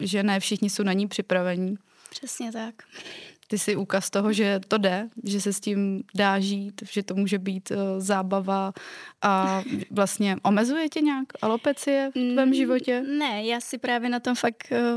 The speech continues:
Speaker 2: vlastně vidím na tom jenom samý výhody. Teď už. Samozřejmě
Speaker 1: Mhm.
Speaker 2: ze začátku ne, ze začátku to fakt, eh, bylo hrozný,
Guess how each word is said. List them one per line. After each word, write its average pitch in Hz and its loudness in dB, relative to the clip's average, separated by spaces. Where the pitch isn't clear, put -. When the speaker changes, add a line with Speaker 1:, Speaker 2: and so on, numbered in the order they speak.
Speaker 2:
vlastně 240 2
vidím 254 -2
na 254 -2
tom 254 -4
jenom 254 -2
samý 240 -2
výhody. 208 -2
Teď - 0
už. 190 -2
Samozřejmě 240 2
Speaker 1:
Mhm. 226 4
Speaker 2:
ze 233 0
začátku 226 -2
ne, 220 4
ze 226 0
začátku 220 -2
to - -6
fakt, - -8
eh, 226 0
bylo 240 0
hrozný, 247 2